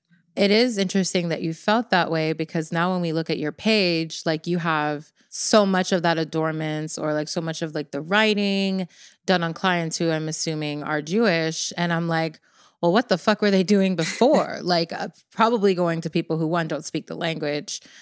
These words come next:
Speaker 1: which is, like, Yiddish
Speaker 2: Hebrew
Speaker 1: or
Speaker 2: or Yiddish,
Speaker 1: Hebrew
Speaker 2: yeah.
Speaker 1: or, yeah. So it's like, I'm sure, like, for them, finding an artist who's, like, already doing this sort of art must have been, like, really liberating in some ways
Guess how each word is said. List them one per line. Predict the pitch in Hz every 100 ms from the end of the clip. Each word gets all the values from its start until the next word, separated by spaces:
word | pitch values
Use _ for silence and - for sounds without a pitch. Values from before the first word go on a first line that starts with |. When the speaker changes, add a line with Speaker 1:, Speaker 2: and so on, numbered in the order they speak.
| -
Speaker 1:
which | 160 156
is, | 156 151
like, | 139 - _ _ -
Yiddish | 156 151 165
Speaker 2:
Hebrew | 196 190
Speaker 1:
or | - -
Speaker 2:
or |
Yiddish, | 190 175 170 170
Speaker 1:
Hebrew | 170
Speaker 2:
yeah. | 165 160 156
Speaker 1:
or, | 147 143 143 143 _ _ -
yeah. | 160 143 139 147 _ _ - - -
So | - 214
it's | 202
like, | 202 175 170 - - - - -
I'm | 202
sure, | 180 - 185 180
like, | 175 165
for | - 175
them, | 156 160 156 156 156
finding | 185 165 160 165 165 156 160
an | 156 170
artist | 165 160 160 165 -
who's, | 160 160
like, | 156 156 - - _ _
already | 208 190 170 165 165 170
doing | 151 151 156 180
this | 190 190
sort | - 208
of | 214 -
art | 226 247 247
must | 165 160 -
have | 190
been, | 190
like, | 185 175 -
really | 151 160 156 151 151 151 156 _ _ _ -
liberating | 247 277 320 320 311 311
in | 302 285
some | - 294
ways | 285 294 285 277 277 285